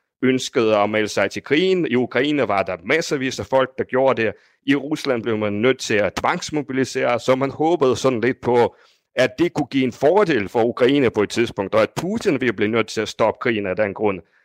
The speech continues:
Og, øh, i virkeligheden, så er det lidt den omvendte situation, som vi har den nu. Øh, så hvis krigen bare sådan fortsætter og fortsætter og fortsætter,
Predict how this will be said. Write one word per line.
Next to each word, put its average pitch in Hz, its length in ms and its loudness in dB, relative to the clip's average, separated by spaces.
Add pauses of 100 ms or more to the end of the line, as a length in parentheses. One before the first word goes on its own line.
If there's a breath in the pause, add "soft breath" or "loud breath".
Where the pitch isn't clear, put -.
(220)
Og, 117 720 6
øh, 113 180 -2 (180)
i 143 100 4
virkeligheden, 143 580 0
så 139 140 0
er 139 40 4
det 131 140 0
lidt 139 300 -2
den 117 200 -2 (240)
omvendte 127 440 -4
situation, 101 580 -4
som 107 180 -6
vi 107 60 -2
har 117 200 0
den 110 140 -10
nu. 101 300 -6 (500)
Øh, 110 320 4
så 127 140 -4
hvis 117 180 -6
krigen 175 260 0
bare 135 220 2
sådan 113 180 -8 (100)
fortsætter 156 600 2
og 92 220 0
fortsætter 143 560 2
og 92 200 -4
fortsætter, 143 600 2